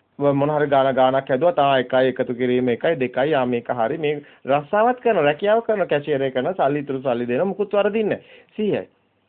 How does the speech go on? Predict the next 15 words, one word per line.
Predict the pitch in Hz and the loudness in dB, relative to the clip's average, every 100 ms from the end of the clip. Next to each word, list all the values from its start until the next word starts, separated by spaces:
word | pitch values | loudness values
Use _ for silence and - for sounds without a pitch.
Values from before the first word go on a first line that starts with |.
| _ _ _ _ _ | _ _ _ _ _
ඒක | 139 - | -8 -2
කරව | 147 117 | -2 0
බවට | 110 143 208 | 0 -2 -2
සිහියයි. | 240 196 104 - _ _ _ _ _ _ _ - | -6 -4 -6 -10 _ _ _ _ _ _ _ -8
දීප් | 123 120 | -4 -2
බවට | 107 120 185 196 | 0 0 0 -4
සිහියයි. | 220 175 95 - _ _ _ _ _ _ _ _ | -4 -2 -4 -8 _ _ _ _ _ _ _ _
දැන් | 196 196 | 0 2
මෙතන | 180 240 254 190 - _ _ | 0 2 2 2 -2 _ _
දැන් | 139 185 | -2 0
අපි | 185 185 | 0 0
තුමු | 214 220 | 0 0
රස | 160 196 | 0 0
දැනනකොට | 190 196 196 208 | 2 2 0 0
අතන | 208 185 202 | 0 2 0